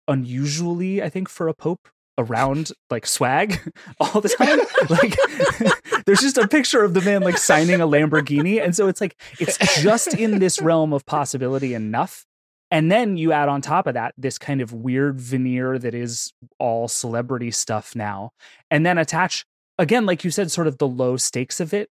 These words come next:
right? Like, Trump getting arrested is, like, objectively, it's a big deal if it happens. And so it's gonna cause most discerning people to at least take a half a beat,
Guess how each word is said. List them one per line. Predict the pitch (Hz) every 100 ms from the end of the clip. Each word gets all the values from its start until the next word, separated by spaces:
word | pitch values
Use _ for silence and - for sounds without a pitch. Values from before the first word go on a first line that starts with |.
| -
right? | 151 -
Like, | - - _ _
Trump | - 233
getting | 240 202
arrested | 156 139 123 117
is, | 104
like, | 98
objectively, | 95 98 135 - 135 123 120 107 - _ _ -
it's | 151
a | 143
big | 226 208
deal | 143 160 135
if | 117
it | 107
happens. | 113 - - -
And | 131
so | 131 123
it's | 113
gonna | 131 185 180
cause | 151 - 143 127 110 -
most | 110 120 123 - _ -
discerning | 123 - 127 120 110
people | 120 104 104
to | 120
at | 120
least | 139 180 -
take | - 117
a | 110
half | - 131 135
a | 120
beat, | 120 113